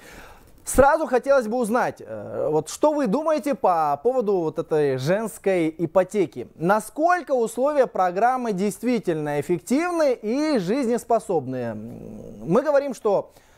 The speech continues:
э, это слабая половина, но в этом случае она далеко не слабая, ибо двести тысяч тенге в месяц для женщины, м, ну, в регионе такие доходы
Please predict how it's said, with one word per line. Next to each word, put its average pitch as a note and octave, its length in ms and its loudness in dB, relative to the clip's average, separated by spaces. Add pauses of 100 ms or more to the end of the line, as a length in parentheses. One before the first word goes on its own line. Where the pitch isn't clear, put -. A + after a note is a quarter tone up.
(140)
э, G#2+ 640 -6
это D#3 180 2
слабая G3+ 500 2
половина, G3+ 560 0
но F#3 160 2
в F3 80 2
этом B3 280 2
случае B3 360 -2
она G#3 160 0
далеко B3 560 0
не D4 160 -2
слабая, C4 540 2
ибо B3 360 2 (240)
двести B3 520 0
тысяч B3+ 380 -2
тенге A3+ 300 0
в G3+ 80 -2
месяц B3+ 380 -2
для F#3 500 2 (280)
женщины, D4 560 0
м, D3 720 0
ну, E3+ 440 -2
в C3+ 280 0
регионе A3+ 760 0 (100)
такие B3 280 0
доходы C#4 480 2